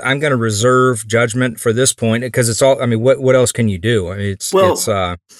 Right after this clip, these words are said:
Speaker 2: if I can interject one thought here, it's like, let's just say for the sake of discussion that Donovan, you know, came from the Jaguars, but he had been the offensive coordinator there for the last four years.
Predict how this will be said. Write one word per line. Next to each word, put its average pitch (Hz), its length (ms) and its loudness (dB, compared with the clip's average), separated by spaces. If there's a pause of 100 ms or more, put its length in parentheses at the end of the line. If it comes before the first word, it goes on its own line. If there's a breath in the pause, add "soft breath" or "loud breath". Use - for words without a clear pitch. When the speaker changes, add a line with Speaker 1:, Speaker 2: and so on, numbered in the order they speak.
Speaker 2:
if 180 160 -2
I 196 140 0
can 185 180 0
interject 165 420 0
one 160 240 0
thought 160 340 0
here, 127 220 2
it's 104 240 -2
like, 117 280 -2
let's 180 240 0
just 196 200 0
say 160 220 2
for 147 180 -2
the 135 100 0
sake 139 240 -2
of 139 60 0
discussion 120 600 -2
that 92 240 -2
Donovan, 113 760 0
you 107 100 -2
know, 101 160 0
came 107 240 -2
from 117 180 -2
the 113 80 2
Jaguars, 107 640 0
but 113 140 -2
he 131 160 2
had 120 100 -2
been 120 160 2
the 113 100 2
offensive 110 480 0
coordinator 127 540 2
there 131 220 2
for 135 100 -2
the 127 100 2
last 123 300 0
four 139 180 2
years. 139 480 2